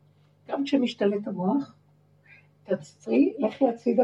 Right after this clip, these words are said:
ותראי אותו שם, הוא שם ואת פה, מה קשור אלייך? כמו שאת צופה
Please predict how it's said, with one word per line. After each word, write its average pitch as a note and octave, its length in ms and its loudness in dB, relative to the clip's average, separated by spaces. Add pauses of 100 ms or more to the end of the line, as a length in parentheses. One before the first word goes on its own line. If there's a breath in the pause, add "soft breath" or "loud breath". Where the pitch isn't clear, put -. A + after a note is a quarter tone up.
ותראי A#3+ 380 2
אותו - 260 -4
שם, A3 240 0 (120)
הוא D4+ 120 2
שם C#4 300 2
ואת A3+ 140 -4 (260)
פה, G3 180 -4
מה C4 120 0 (100)
קשור D4 360 -6
אלייך? - 400 -6 (340)
כמו E4 140 -2
שאת - 220 -2
צופה - 280 -2